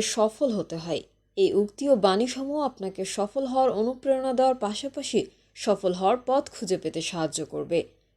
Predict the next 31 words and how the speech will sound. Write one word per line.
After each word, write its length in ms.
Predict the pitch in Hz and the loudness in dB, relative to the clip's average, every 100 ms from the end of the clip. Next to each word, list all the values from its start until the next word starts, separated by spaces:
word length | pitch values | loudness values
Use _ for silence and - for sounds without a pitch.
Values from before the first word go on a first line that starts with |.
| - | -8
সাফল্য 440 | - 180 185 165 160 | -6 -4 -2 -2 -2
নিয়ে 220 | 170 254 | -2 -2
সেরা 320 | 359 285 254 247 | -2 4 6 8
উক্তিসমূহ 680 | 247 247 254 269 262 233 240 - _ _ | 6 0 -8 -6 0 2 2 0 _ _
আমরা 180 | - 170 | -6 -2
খুঁজে 320 | 180 233 233 277 | -2 -2 -2 -2
নিয়েছি 320 | 285 285 - | -2 -2 -2
পৃথিবীর 460 | 330 240 214 208 202 | -2 -2 -2 -2 0
বিভিন্ন 360 | 180 202 254 285 | 0 0 -2 -6
প্রান্তের 500 | 262 226 226 247 302 | -4 -2 0 0 2
ও 120 | 311 208 202 - _ _ | 6 6 4 0 _ _
ক্ষেত্রের 440 | 262 254 - 330 | -4 -4 -2 -2
বিখ্যাত 420 | 320 240 - 202 202 | 0 -4 -4 -4 -2
মনীষীদের 600 | 190 208 247 269 262 254 160 - _ _ | 0 0 -2 -4 2 2 2 -4 _ _
জীবনের 440 | 165 196 185 185 185 | -4 0 0 0 -2
সেরা 300 | - 254 285 | -2 0 -2
সব 220 | - 160 156 | -4 -6 -8
উক্তি 260 | 143 - | -16 -8
নিয়ে। 200 | 165 165 - _ _ _ - | -4 -4 -6 _ _ _ -2
এই 160 | 180 | 2
লেখায় 440 | 165 170 - 247 220 - _ - | 6 4 4 0 -2 -4 _ -6
বিভিন্ন 300 | 254 294 320 320 | 2 4 4 2
সফল 400 | - 240 240 320 | 2 2 2 0
ব্যক্তিদের 500 | 285 294 - 294 311 | 2 -2 -2 -2 0
ও 100 | - 214 | 2 0
মনীষীর 460 | 196 208 214 214 | 2 0 0 -2
সাফল্য 460 | - 196 - 262 262 | -2 -2 -2 -2 0
নিয়ে 220 | 269 277 269 | -2 -2 -2
করা 260 | 269 247 - _ _ _ | 2 2 2 _ _ _
বিভিন্ন 300 | 196 196 196 185 | -2 0 0 2
বাণী 260 | 175 233 | 2 2